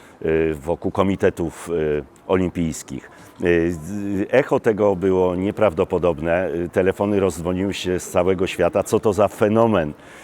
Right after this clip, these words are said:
jest? E, nie będę o nich więcej mówił. Mam nadzieję, że ci, którzy dzisiaj przyjdą o godzinie siedemnastej, przekonają się sami, jaka jest moc, e, dzieciaków, które grają i śpiewają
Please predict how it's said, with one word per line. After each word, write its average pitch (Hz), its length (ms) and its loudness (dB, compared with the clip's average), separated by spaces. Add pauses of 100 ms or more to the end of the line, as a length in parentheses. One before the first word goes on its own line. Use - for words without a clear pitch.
(120)
jest? 78 380 -2
E, - 20 -2 (440)
nie 104 140 2
będę 131 320 4
o 113 80 4
nich 107 160 2
więcej 104 380 2
mówił. 95 280 2
Mam 95 160 2
nadzieję, 95 380 2
że 82 180 -2
ci, - 160 -4
którzy 87 300 -4
dzisiaj 82 260 -4
przyjdą 90 420 0
o 78 60 -4
godzinie 82 340 -4
siedemnastej, 87 720 -2 (320)
przekonają 92 580 2
się 85 180 -4
sami, 85 400 0 (280)
jaka 95 300 2
jest 90 200 0
moc, 90 460 -2
e, - 20 -8 (1080)
dzieciaków, 92 560 -2
które 82 420 0 (300)
grają 98 440 4
i 85 60 -6
śpiewają 82 640 2